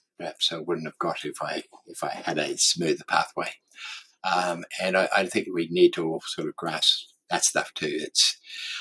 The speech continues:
um, life is a present. Sometimes we not, not appreciate the wrapping, but we just have to pass through what we have to pass through. Um,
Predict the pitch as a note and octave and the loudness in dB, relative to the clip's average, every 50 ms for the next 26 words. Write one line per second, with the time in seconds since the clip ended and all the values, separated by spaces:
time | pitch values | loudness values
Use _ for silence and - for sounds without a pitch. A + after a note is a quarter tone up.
0 | - - - D#2+ D#2 D#2+ D#2 - - _ _ _ _ _ _ _ _ - - - | -10 -8 -6 -4 -4 -4 -4 -6 -10 _ _ _ _ _ _ _ _ -20 -20 -20
1 | _ - _ - G2+ F#2+ G2+ G#2 - - A#2 A2+ G2 - G2 - - - E2 - | _ -20 _ -4 2 6 6 6 6 8 6 8 8 6 4 2 0 2 4 4
2 | - A2+ - - - - F2 F2 E2 F2 E2+ E2 - - - E2 F2 F#2 - - | 4 4 4 2 4 4 2 2 2 2 2 2 2 0 -2 0 2 4 4 4
3 | - - - F2 G2 G2 - - - - F2 E2 D#2 - - E2+ D#2+ D2+ - E2 | 2 0 0 4 4 4 2 0 -6 -4 -2 0 0 0 2 2 0 0 0 0
4 | E2 D#2+ D2+ - - D#2+ - _ _ _ _ _ _ _ _ _ _ - - - | 0 0 0 0 -4 -8 -8 _ _ _ _ _ _ _ _ _ _ -20 -20 -20
5 | - _ _ - - - - E2 E2 D2+ - - - - - E2 D#2+ - - E2+ | -20 _ _ -10 -10 -6 -6 -6 -4 -2 0 2 2 2 2 -2 -2 -2 -4 -4
6 | - - - F2 E2+ - - - - - G#2 F#2+ F2 E2+ E2 E2 D#2 - - E2+ | -2 0 2 2 2 4 4 2 4 6 8 10 10 10 8 4 0 -2 -2 0
7 | F2 D#2+ - - - - - E2+ D2+ D2 - - - E2+ D#2+ D2+ C#2+ - _ _ | 0 0 0 -2 -6 -4 0 2 2 2 2 0 0 0 0 -2 -2 -4 _ _
8 | _ _ _ _ _ _ _ _ _ _ _ _ _ _ _ _ - E2+ F2 F2+ | _ _ _ _ _ _ _ _ _ _ _ _ _ _ _ _ -2 0 2 2
9 | F2+ F2+ F2+ F2+ F2+ F2+ F2+ F2 - | 2 2 0 -2 -2 -2 -4 -6 -8